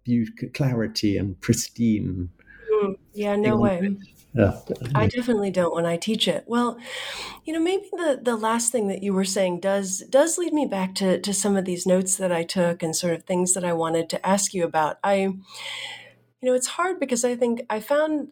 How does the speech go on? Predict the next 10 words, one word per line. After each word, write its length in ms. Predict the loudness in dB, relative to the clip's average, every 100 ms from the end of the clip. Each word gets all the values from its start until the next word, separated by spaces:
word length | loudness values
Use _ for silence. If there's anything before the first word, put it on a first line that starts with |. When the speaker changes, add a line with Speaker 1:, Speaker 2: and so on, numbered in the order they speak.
| -2
Speaker 2:
that 220 | -2 0
there 160 | -4
were 380 | 0 0 0 -2 _
so 280 | -6 -2 0
many 260 | 0 -2
ideas 540 | -2 -4 -2 0 0 0
in 140 | 0
the 80 | 0
book 420 | 2 2 2 0
or 280 | -2 -2 -4